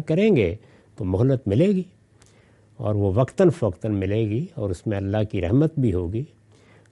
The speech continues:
اور جب پھر گریز و فرار کے راستے اختیار کریں گے، یہاں تک کہ نوبت سرکشی تک پہنچ جائے گی،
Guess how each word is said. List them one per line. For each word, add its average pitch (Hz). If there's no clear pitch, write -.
اور 113
جب 135
پھر 220
گریز 117
و 151
فرار 123
کے 180
راستے 170
اختیار 156
کریں 165
گے، 165
یہاں 123
تک 135
کہ 139
نوبت 113
سرکشی 123
تک 196
پہنچ 165
جائے 147
گی، 101